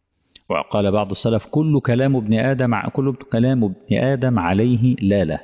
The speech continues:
إلا ما كان من ذكر الله وما والاه". والصديق يمسك بلسانه ويقول: "هذا أوردني الموارد". يقول ابن القيم: "والكلام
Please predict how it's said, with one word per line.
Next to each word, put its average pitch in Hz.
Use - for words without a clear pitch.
إلا 139
ما 101
كان 110
من 85
ذكر 98
الله 110
وما 98
والاه". 65
والصديق 120
يمسك 147
بلسانه 117
ويقول: 107
"هذا 131
أوردني 104
الموارد". 90
يقول 120
ابن 107
القيم: 139
"والكلام 127